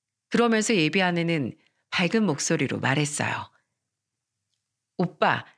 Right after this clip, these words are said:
내려가면서 먹으려고 간식 사왔어." "정말? 설아가 준비성이 철저하네. 보답으로 안전하게 모실게요." "부모님 집에 너무 오랜만에 간다.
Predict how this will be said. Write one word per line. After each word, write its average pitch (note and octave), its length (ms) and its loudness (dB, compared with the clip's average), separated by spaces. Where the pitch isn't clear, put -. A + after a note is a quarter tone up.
내려가면서 A#3+ 600 2
먹으려고 F3+ 500 0
간식 F3 400 0
사왔어." E3 760 0
"정말? D3 580 0
설아가 B3 460 2
준비성이 G3 580 -2
철저하네. G3+ 880 0
보답으로 F#3+ 480 2
안전하게 F#3+ 560 0
모실게요." F3 960 2
"부모님 B3 420 2
집에 F#3 240 0
너무 D3+ 340 2
오랜만에 A3+ 480 2
간다. C#3 400 -2